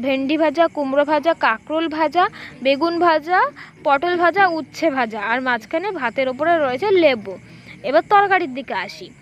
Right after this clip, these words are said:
তো এখানে রয়েছে মাছের মাথা দিয়ে মুগের ডাল, তারপরে এখানে স্যালাড দেখতে পাচ্ছ, তো আমি স্যালাডটা খুব সুন্দরভাবে সাজিয়েও দিয়েছি। আর এখানে রয়েছে কাতলা মাছের ঝোল, আর এখানে রয়েছে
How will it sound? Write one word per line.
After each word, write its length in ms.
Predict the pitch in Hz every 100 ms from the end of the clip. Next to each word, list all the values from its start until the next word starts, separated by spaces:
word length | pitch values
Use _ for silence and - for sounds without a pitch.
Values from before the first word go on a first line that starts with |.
| - - - -
তো 60 | 294
এখানে 180 | 294 311
রয়েছে 260 | 311 330 392
মাছের 440 | 320 254 262 359 320
মাথা 200 | 269 254 294
দিয়ে 200 | 339 339
মুগের 520 | 277 269 262 320 254
ডাল, 280 | 247 226 392 - - - - -
তারপরে 500 | 262 247 262 330 403 359
এখানে 300 | 330 311 294
স্যালাড 400 | 330 262 320 311 277
দেখতে 200 | 262 285
পাচ্ছ, 260 | 247 233 - 415 453
তো 80 | 311
আমি 140 | 285
স্যালাডটা 380 | 311 277 269 320
খুব 160 | 339 339
সুন্দরভাবে 480 | 320 285 294 311 339
সাজিয়েও 460 | 277 233 269 320
দিয়েছি। 380 | 285 285 262 - - - - - -
আর 260 | 240 233 247
এখানে 260 | 269 285 320
রয়েছে 260 | 311 349
কাতলা 400 | - 226 277 269
মাছের 340 | 277 277 330 254
ঝোল, 280 | - 311 415 659 - - -
আর 140 | 240
এখানে 300 | 240 277 285 285
রয়েছে 340 | 302 320